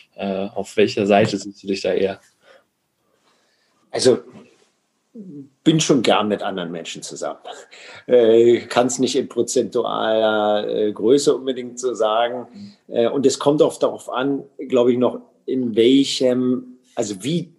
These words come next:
Speaker 2: mit was für Menschen man was gerade zusammen macht. Ja, ist es ein beruflicher Kontext, ist es ein privater Kontext?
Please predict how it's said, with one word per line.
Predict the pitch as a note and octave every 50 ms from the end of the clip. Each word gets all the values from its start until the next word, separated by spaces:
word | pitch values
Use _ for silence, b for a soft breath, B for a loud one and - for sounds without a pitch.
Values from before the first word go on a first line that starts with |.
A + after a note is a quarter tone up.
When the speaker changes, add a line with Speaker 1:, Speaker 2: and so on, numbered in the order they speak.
| _ _ _ -
Speaker 2:
mit | B2+ A#2+ A#2+ -
was | B2+ C3+ - -
für | - D#3+
Menschen | C3 A#2+ A#2 A#2 A2+ - - B2 A2+
man | A2 G#2+ A2 A2 - -
was | - A2 G#2 F#2 G#2+ A#2 C3+ - - - - - -
gerade | - E2+ F#2 G2 F#2+ F#2
zusammen | - - G2+ F2+ F#2 D#2+ E2 F2
macht. | F2 E2 E2 - - _
Ja, | - G#2 A2+
ist | B2 B2+ - A#2+
es | A#2 G#2+
ein | A#2+ G#2+
beruflicher | F#2+ F2+ A#2+ D#3 D3+ D#3 C#3 C#3 B2+ A#2
Kontext, | - B2 A#2 A2+ B2 A#2 - -
ist | G#2
es | G#2
ein | G#2
privater | - B2+ A2+ G#2+ B2 C3+ C3 B2+ A#2+
Kontext? | - - A#2+ A2 G#2+ A#2 A2+ G2 - -